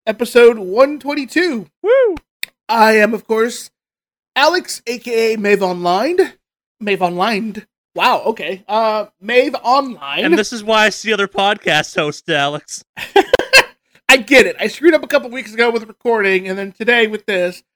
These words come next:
Speaker 1: I understand. I get it.
Speaker 2: I need a taste of professionalism in my life.
Speaker 1: <laughs> Oh, but yes,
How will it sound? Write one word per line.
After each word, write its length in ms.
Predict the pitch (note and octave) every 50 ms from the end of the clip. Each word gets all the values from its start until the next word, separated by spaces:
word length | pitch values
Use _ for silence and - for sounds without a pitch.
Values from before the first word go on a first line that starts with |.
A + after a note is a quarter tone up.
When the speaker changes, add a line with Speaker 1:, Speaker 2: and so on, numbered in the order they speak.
| _ -
Speaker 1:
I 80 | - E4
understand. 440 | F#4 F4+ D#4+ C#4+ - F#4 D#4+ B3+ A3+
I 60 | A3
get 160 | A3+ A#3+ B3+ G#3+
it. 80 | E3+ -
Speaker 2:
I 60 | - F3
need 220 | G3 G#3+ A3 G#3
a 60 | F#3
taste 380 | - - - A3+ A3 G#3+ - -
of 120 | G3+ F#3 -
professionalism 1040 | - - - _ _ - B3 A3+ - - - A#3 G3 F#3 E3+ D#3+ D#3 - - D#3+
in 100 | D#3 D3+
my 180 | D3 D3+ D3 C#3+
life. 360 | C#3+ D3 C#3+ C3+ B2+ C#3 B2+ - - F3+ _ - C4+ - - _ _ _ _ _ _ _ -
Speaker 1:
<laughs> 340 | G#4 - - - - - - - - - - _ - - - _ - - - _ _ - - _ _ _ _ _ _ _ _ _ _ _ _ _ _ _ _ _ _ _ _ -
Oh, 680 | C#4+ D4 D4+ D4 D4 C#4 C4+ C4 B3+ B3 A#3+ G#3+ G3+
but 120 | G3+ B3+ C4
yes, 440 | C4 C4 C#4 C4+ - - - -